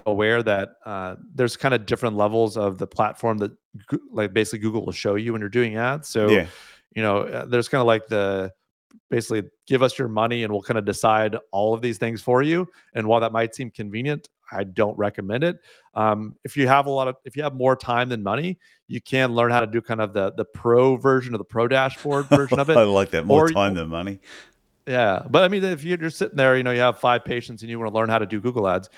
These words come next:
Speaker 1: you
Speaker 2: Yeah.
Speaker 1: can't do it. There's a lot of good resources online. But once you kind of have more money than time and you wanna make sure that you're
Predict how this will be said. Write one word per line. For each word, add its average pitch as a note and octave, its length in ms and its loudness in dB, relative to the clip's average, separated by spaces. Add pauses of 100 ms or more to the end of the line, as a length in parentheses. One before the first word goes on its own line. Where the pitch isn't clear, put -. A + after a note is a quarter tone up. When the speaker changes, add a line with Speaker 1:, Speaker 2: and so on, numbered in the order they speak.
(100)
Speaker 1:
you F#2+ 120 2
Speaker 2:
Yeah. D#2+ 60 2
Speaker 1:
can't C#3+ 260 -4
do C#3+ 80 -4
it. C3 40 -4
There's G#2 160 -6
a A#2 40 -2
lot A#2+ 120 2
of G#2+ 80 -4
good A2+ 120 -2
resources G#2+ 340 -6
online. F#2 500 -6 (360)
But C3 140 2
once D3 220 0
you E3 60 -8
kind C#3+ 180 -2
of B2 60 -2
have A#2+ 320 2 (200)
more C3 240 0
money A#2+ 280 -2
than G#2+ 160 -6
time G#2+ 460 -4
and A#2 140 -10
you A#2 100 -2
wanna A#2 220 2
make A2+ 160 -4
sure - 160 -4
that G#2+ 220 0
you're G#2 300 -2